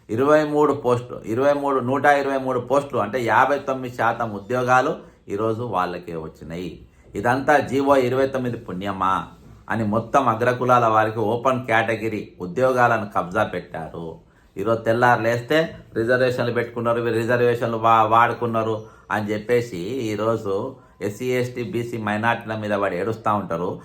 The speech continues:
ఇరవై తొమ్మిది జీవో ఎంతవరకు న్యాయం అనేది చెప్పేది కూడా ఒకటి ఆలోచించాల్సిన అవసరం ఉన్నది. నారాయణ చైతన్య కాలేజ్ లెక్క ఓపెన్ కేటగిరీ ర్యాంకులు ఒకటి ఓసీ, రెండు ఓసీ,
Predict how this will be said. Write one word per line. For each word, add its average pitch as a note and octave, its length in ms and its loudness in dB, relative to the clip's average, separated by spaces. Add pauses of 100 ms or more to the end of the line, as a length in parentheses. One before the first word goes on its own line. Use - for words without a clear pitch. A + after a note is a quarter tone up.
(160)
ఇరవై B2 260 2
తొమ్మిది C#3 360 0
జీవో B2+ 240 0
ఎంతవరకు B2+ 540 2
న్యాయం A#2+ 480 0
అనేది A#2 320 -2
చెప్పేది G#2+ 300 -2
కూడా G#2+ 220 0
ఒకటి G#2 340 -4
ఆలోచించాల్సిన G2+ 800 0
అవసరం G#2+ 340 -2
ఉన్నది. F2 260 -8 (360)
నారాయణ C#3 440 4
చైతన్య C3+ 520 -2
కాలేజ్ A#2 380 0
లెక్క G#2 220 -4
ఓపెన్ G#2+ 460 0
కేటగిరీ G#2 440 -4
ర్యాంకులు F#2+ 540 -6 (420)
ఒకటి A2 320 -2
ఓసీ, B2 600 0 (120)
రెండు G#2 320 -2
ఓసీ, A2+ 600 -2